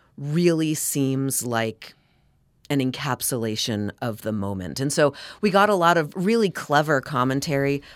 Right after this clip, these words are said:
One of the most popular memes was someone being presented an egg in a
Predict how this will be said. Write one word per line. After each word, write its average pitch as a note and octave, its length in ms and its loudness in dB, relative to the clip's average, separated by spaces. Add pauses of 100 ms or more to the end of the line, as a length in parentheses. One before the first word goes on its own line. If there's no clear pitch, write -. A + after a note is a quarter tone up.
One D#3+ 140 2
of D#3 80 0
the A2+ 440 2
most D#3+ 360 2
popular C#3 520 0
memes C#3 360 0
was B2+ 220 -2
someone C#3 380 0
being B2+ 260 -4
presented B2+ 600 -4
an B2 180 -4
egg B2 320 -4
in C#3 180 -4
a G#2+ 220 -4